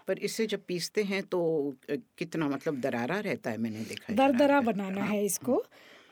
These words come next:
Speaker 2: और इसकी सबसे ची-, बड़ी चीज़ ये है कि इसके अंदर कुछ भी वेरिएशंस भी कर सकते हैं,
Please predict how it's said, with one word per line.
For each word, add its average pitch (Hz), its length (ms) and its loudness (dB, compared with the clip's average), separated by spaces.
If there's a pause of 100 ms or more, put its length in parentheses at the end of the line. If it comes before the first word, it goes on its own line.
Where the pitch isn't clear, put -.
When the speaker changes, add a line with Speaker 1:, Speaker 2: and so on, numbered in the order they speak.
Speaker 2:
और 269 380 0 (120)
इसकी 311 460 0
सबसे 311 500 -2
ची-, 285 200 -8
बड़ी 262 260 2
चीज़ 277 340 0
ये 233 200 2
है 226 240 -2
कि - 180 -8
इसके 302 420 -4
अंदर 294 420 0 (440)
कुछ - 340 0
भी 349 120 4
वेरिएशंस 277 760 2
भी 302 80 2
कर 233 200 -2
सकते 233 460 -2
हैं, 262 240 2